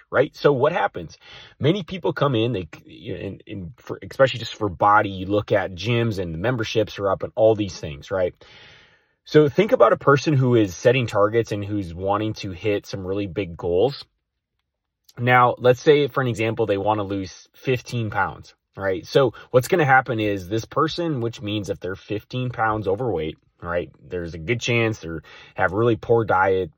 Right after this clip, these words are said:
really poor, you know, nutrition, and a lot of just negative and bad habits.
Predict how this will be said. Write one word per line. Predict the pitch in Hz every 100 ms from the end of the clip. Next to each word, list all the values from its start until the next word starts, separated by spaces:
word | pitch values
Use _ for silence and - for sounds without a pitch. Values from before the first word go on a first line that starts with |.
| - 127
really | 113 110 101 -
poor, | - 120 110 104 92 - - - -
you | - 98
know, | 95
nutrition, | 90 85 123 117 - 110
and | 95
a |
lot | 98 120
of | 107 90 - - 90 82 - 101
just | 90 - 101
negative | 101 98 107 113 101
and | 92 82
bad | 90 95
habits. | 87 98 151 160 -